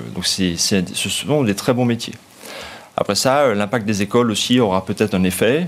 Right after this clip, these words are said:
mais ils ont revu leurs contrats. Aujourd'hui, ce sont des contrats qui ne devraient pas coûter d'argent. Alors, l'optionnalité vient d'où ? C'est qu'en deux mille six, on a déjà eu cet exemple. Le fondateur et actionnaire majoritaire d'Elior, qui s'appelle Robert Zolad, en deux mille six, n'était pas content de la sous-cotation, entre guillemets, de son titre.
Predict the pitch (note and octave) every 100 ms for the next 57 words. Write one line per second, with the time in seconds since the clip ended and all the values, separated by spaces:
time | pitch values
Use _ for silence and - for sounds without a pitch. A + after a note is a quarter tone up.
0 | D3+ F2+ F2+ F2+ F#2+ G2+ G2 G#2+ A2+ G#2
1 | - G2 - A2 B2+ F#2 F#2 F#2 A2+ F#2
2 | - F#2+ - F2+ A2+ A2+ F#2 F2+ A2+ -
3 | A2 F#2+ F#2+ - - - F#2 E2+ F#2 G2
4 | A2 G2+ G2 A#2+ G2+ G2 G2 B2+ E3+ -
5 | - - - _ - F#2 G#2 G#2+ A#2+ A#2
6 | - C3 A2+ G2+ G2 A2 A#2 A2+ G2+ G2+
7 | G2+ - - E2+ G2 - A#2 A2 - A#2
8 | A#2 A2 - F#2 G2 G2 G#2 G2+ F#2+ F#2+
9 | F#2 G#2 F#2 F#2 F2 F#2 F#2 - F#2 F2+
10 | F2 F2 F#2+ F2+ F#2+ F#2 F2+ - - -
11 | - - - G2 G#2 G#2 G2 A#2+ A2+ G2+
12 | F#2 A2+ - A2 - A#2 G#2+ F#2 E2+ -
13 | - D3 C#3 C3 A2+ - A2+ G#2 F#2+ G2
14 | G2 G2+ G2 F2+ - G2 - G#2 -